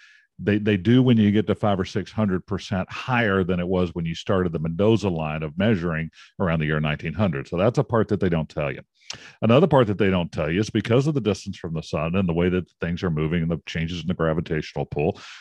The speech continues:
we also have an increase in volcanic activity. In, uh, the nineteenth century,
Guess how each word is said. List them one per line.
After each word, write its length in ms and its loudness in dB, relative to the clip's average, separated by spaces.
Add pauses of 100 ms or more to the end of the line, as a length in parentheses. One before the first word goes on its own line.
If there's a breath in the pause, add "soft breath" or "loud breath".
(120 loud breath)
we 140 2
also 340 2
have 240 0
an 100 -2
increase 420 -6
in 140 -4
volcanic 540 -4
activity. 500 -2 (540 loud breath)
In, 460 4
uh, 180 2
the 100 0
nineteenth 480 0
century, 600 -2